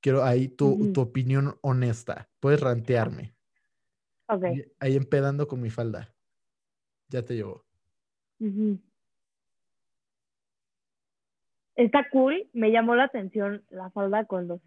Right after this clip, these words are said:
Speaker 2: sneakers. Pero está
Speaker 1: Claro.
Speaker 2: guapo.
Speaker 1: ¿Verdad? O sea,
Speaker 2: A
Speaker 1: una,
Speaker 2: mí me
Speaker 1: la fa-,
Speaker 2: gusta.
Speaker 1: la falda se ve mejor que el vestido, yo digo, porque el vestido son demasiados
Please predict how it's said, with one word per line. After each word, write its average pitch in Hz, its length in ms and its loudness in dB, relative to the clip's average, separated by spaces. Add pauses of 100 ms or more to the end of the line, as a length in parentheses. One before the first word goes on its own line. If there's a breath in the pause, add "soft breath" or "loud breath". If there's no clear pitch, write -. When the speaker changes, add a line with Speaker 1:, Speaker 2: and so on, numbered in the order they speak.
(140)
Speaker 2:
sneakers. 185 480 -6 (580)
Pero 285 160 4
está - 100 6
Speaker 1:
Claro. 427 120 8
Speaker 2:
guapo. 370 400 2 (760 soft breath)
Speaker 1:
¿Verdad? 175 440 6
O 196 60 4
sea, 202 180 4
Speaker 2:
A - 20 0
Speaker 1:
una, 262 240 4
Speaker 2:
mí 320 140 -4
me 277 100 -14 (240 loud breath)
Speaker 1:
la 320 140 2
fa-, 214 180 0 (120)
Speaker 2:
gusta. 170 260 -6
Speaker 1:
la 165 200 2
falda 190 360 0
se 170 120 -4
ve 160 80 2
mejor 160 440 -2
que 160 100 -8
el 147 60 -4
vestido, 131 420 -4
yo 131 140 -2
digo, 127 240 -2
porque 117 320 -6 (340 soft breath)
el 147 140 0
vestido 147 340 0
son 185 160 -4
demasiados 147 500 -4